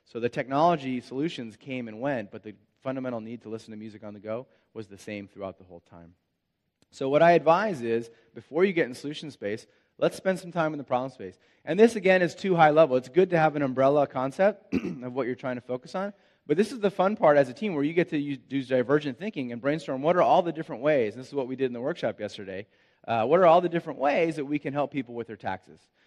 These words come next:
And we might brainstorm things like, well, computers are good at math, so it can help me check my taxes and help me avoid mistakes. Um, it can help me file my taxes. Instead of printing them out and going to the post office, I can push a button and file them online.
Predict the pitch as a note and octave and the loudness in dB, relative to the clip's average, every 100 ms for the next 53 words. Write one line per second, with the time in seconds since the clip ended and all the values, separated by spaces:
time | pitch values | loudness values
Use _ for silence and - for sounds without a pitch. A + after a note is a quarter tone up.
0 | _ _ - C3 C#3+ C#3+ B2+ C#3 C3+ C3 | _ _ -8 -4 0 0 0 -2 -2 -6
1 | C3+ C3 B2+ B2 B2 B2+ C3 D3 C3 D#3 | -6 -4 -2 0 4 4 4 -2 -4 -2
2 | D#3 C#3+ D3 C#3 A#2+ B2 D#3 C#3+ C3+ C#3 | 0 -2 -2 -2 -4 -6 -6 -10 -8 -6
3 | D3+ F3 - A#3+ C3 - A2 G2 G2 G#2 | -6 -4 -4 -4 -6 -4 -6 -6 -12 -14
4 | B2 B2 A#2+ A#2 C3+ C#3+ C#3 F3 A#2 _ | -10 -10 -10 -6 -6 -8 -10 -8 -8 _
5 | _ _ _ _ _ _ - G#2 G2+ G#2 | _ _ _ _ _ _ -8 -6 -4 -6
6 | G2 - - - C#3 E3 F3 G#3+ A3 C#3 | -10 -16 -20 -8 -6 -4 -2 0 2 0
7 | B2 A#2 G2 - G#2 G#2 G#2+ C#3 C3 - | -2 -4 -4 -8 -18 -20 -12 -8 -8 -8
8 | D3+ C#3+ C3+ C#3 C#3 C3 C3 C3+ C#3 B2+ | -8 -6 -4 -2 -2 -4 -8 -8 -10 -8
9 | D#3 D#3+ B2+ G#2+ G2 G#2 G#2 G#2 A#2+ A#2+ | -4 -4 -4 -4 -6 -18 -18 -18 -18 -10
10 | G#2+ G#2+ C3 B2+ G#2+ A2 B2 C3 E3 G#3 | -6 -6 -8 -8 -6 -6 -6 -8 -4 -4
11 | C#3+ E2+ | -6 -10